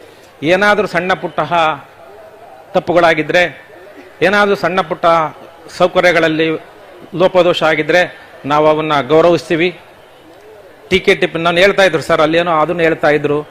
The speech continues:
ಸ್ವಲ್ಪ ಲೇಟ್ ಆಯ್ತು ಅಂತಿದ್ರು, ಅಲ್ಲಿ ಏನೋ ಹೋಗ್ಬೇಕಿತ್ತು ಅಂತ. ಟಿ ಕೆ ಟಿಪ್ಪಣಿಗಳು ಸಹಜ. ಟಿ ಕೆ ಟಿಪ್ಪಣಿಗಳು ಬಂದಾಗಲೇ ನಾವು ಪರ್ಫೆಕ್ಟ್ ಆಗ್ಲಿಕ್ಕೆ ಸಾಧ್ಯ.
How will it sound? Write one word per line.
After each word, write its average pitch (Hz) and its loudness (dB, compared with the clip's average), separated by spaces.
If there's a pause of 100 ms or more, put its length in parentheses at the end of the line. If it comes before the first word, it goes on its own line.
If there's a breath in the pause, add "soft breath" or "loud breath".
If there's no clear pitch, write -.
(260 loud breath)
ಸ್ವಲ್ಪ 165 0 (240)
ಲೇಟ್ 160 2
ಆಯ್ತು 165 2
ಅಂತಿದ್ರು, 143 -4
ಅಲ್ಲಿ 170 0
ಏನೋ 170 0
ಹೋಗ್ಬೇಕಿತ್ತು 156 0
ಅಂತ. 127 -6 (1080)
ಟಿ 196 2
ಕೆ 196 0
ಟಿಪ್ಪಣಿಗಳು 180 0
ಸಹಜ. 156 2 (1040)
ಟಿ 185 0
ಕೆ 190 0
ಟಿಪ್ಪಣಿಗಳು 180 0
ಬಂದಾಗಲೇ 175 0
ನಾವು 160 -2 (400)
ಪರ್ಫೆಕ್ಟ್ 160 0
ಆಗ್ಲಿಕ್ಕೆ 165 0
ಸಾಧ್ಯ. 165 0